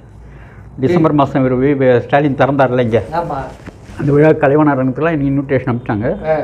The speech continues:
Speaker 1: அவங்க, அவங்க ஒய்ஃபு,
Speaker 2: வி பி சிங்கோட ஒய்ஃப்.
Speaker 1: ஒய்ஃபு,
Speaker 2: ஆ.
Speaker 1: அவங்க சன்னு, அவங்க
Speaker 2: ஆ.
Speaker 1: கிராண்ட் டாட்டர்ஸு
Speaker 2: ஆ.
Speaker 1: எல்லாரும் வந்தாங்க.
Speaker 2: ஆ.
Speaker 1: அவங்கள போய், அவங்க தாஜியில் போய் அவங்கள சந்திச்சேன்.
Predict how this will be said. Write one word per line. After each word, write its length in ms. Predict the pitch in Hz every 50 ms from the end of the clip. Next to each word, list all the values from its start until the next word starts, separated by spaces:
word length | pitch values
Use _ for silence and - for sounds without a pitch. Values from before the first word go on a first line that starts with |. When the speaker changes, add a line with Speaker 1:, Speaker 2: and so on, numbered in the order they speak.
| - - - - - - - - - - -
Speaker 1:
அவங்க, 420 | - 170 160 165 185 190 196 190 180
அவங்க 380 | 175 175 170 175 180 180 175
ஒய்ஃபு, 760 | 165 160 160 156 151 147 147 151 156 160 156 - 147 156 160 160 160 - - - - - - -
Speaker 2:
வி 140 | 156 185 185
பி 100 | 175 160
சிங்கோட 260 | - 151 151 151 147
ஒய்ஃப். 280 | 143 143 147 147 147 - - 131 -
Speaker 1:
ஒய்ஃபு, 540 | 135 139 143 135 - - 139 143 143 143 - -
Speaker 2:
ஆ. 20 | 139
Speaker 1:
அவங்க 200 | 139 131 131 127
சன்னு, 540 | 120 - 135 139 143 135 135 135 135 139 135
அவங்க 200 | 139 131 135 131
Speaker 2:
ஆ. 40 | 131
Speaker 1:
கிராண்ட் 320 | 123 135 139 147 151 143 135
டாட்டர்ஸு 720 | 131 123 - 135 127 - - 139 131 131 127 - - 151
Speaker 2:
ஆ. 40 | 151
Speaker 1:
எல்லாரும் 300 | 147 131 127 135 160 160
வந்தாங்க. 580 | 143 139 143 139 131 123 123 147 180 185 175 156 - 156 151 151 143 135 - 131 - - - - - - -
Speaker 2:
ஆ. 100 | - 147
Speaker 1:
அவங்கள 140 | 156 151
போய், 200 | 147 - - 165
அவங்க 440 | 165 156 151 147 143 139 127 117 139
தாஜியில் 300 | 143 147 135 139 135 131
போய் 180 | 123 139 151 156
அவங்கள 320 | 143 135 127 123 123 123
சந்திச்சேன். 540 | - 131 131 131 131 127 - 127 135 151 151